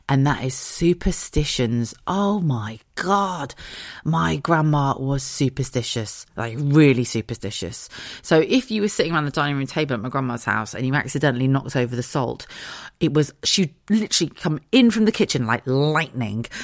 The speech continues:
take it off of you, slap your hand, go, "Get, bloody idiot, give me that."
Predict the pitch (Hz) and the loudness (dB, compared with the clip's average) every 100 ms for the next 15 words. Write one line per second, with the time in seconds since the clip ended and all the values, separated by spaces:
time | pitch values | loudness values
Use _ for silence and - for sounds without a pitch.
0 | - - 240 247 254 180 - 135 117 131 | -14 0 2 4 2 0 -2 0 0 0
1 | - 240 - 170 123 127 - 202 - - | -2 -2 -2 0 0 0 -2 -2 -2 -6
2 | - 135 - 120 120 143 - - 151 123 | -4 -4 -2 -2 0 0 4 4 4 0
3 | - - | -4 -8